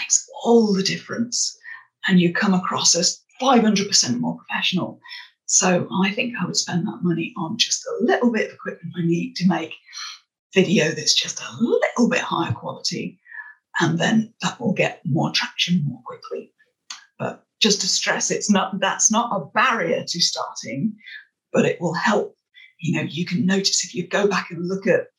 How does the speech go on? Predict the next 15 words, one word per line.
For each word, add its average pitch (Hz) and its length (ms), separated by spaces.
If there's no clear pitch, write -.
YouTubers 185 560
when 165 160
they - 100
started 175 520
and 175 140
when 113 120
they 113 100
started 180 440
getting - 320
better - 300
and 185 200
better - 440
and 180 100
more 160 220
popular, 208 480